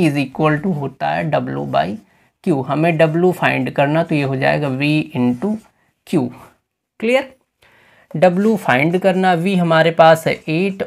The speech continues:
और, अ, जो Q है वो कितना है, टू है, तो W is equal to आ जाएगा सिक्सटीन जूल। ठीक है, कोई दिक्कत,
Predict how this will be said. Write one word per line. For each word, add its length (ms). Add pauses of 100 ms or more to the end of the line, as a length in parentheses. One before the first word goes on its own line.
और, 280 (440)
अ, 200
जो 160 (140)
Q 160
है 60
वो 140
कितना 320
है, 140
टू 320
है, 60 (560)
तो 60 (100)
W 380
is 160
equal 360
to 80
आ 100
जाएगा 340
सिक्सटीन 720 (460)
जूल। 480 (1400)
ठीक 200
है, 220 (220)
कोई 120
दिक्कत, 400